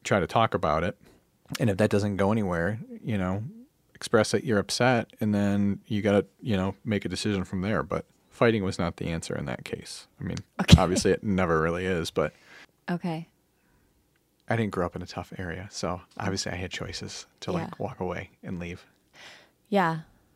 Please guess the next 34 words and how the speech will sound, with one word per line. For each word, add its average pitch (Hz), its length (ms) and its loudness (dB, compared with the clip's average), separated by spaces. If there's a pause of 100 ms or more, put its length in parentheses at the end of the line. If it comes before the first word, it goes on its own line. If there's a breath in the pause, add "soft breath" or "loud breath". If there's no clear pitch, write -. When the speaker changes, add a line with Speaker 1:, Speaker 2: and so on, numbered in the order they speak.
(160)
Speaker 2:
Well, 196 120 4
I 214 100 8
don't, 240 180 4 (180)
it - 40 -4
was 196 140 4
a 196 40 -4
different 185 260 0
time 170 180 -2
period, 170 420 -4
but 180 260 2 (440)
I 190 80 6
remember, 196 680 4 (200)
<clears throat> 302 520 10
like, 180 300 -4
arranged 160 600 -2
fights 123 400 -6
when 143 140 -6
we 139 80 -6
were 135 160 -8
kids. - 480 -10 (100)
Speaker 1:
Yeah, 104 180 -6
I 123 80 0
told 160 240 8
you 139 80 8
I 117 40 8
had 101 180 0
one 87 140 -2
of 82 80 -4
those, 82 320 -4
and 82 120 -4
I 87 80 -2
didn't 80 200 -4
show - 140 -6
up - 260 -8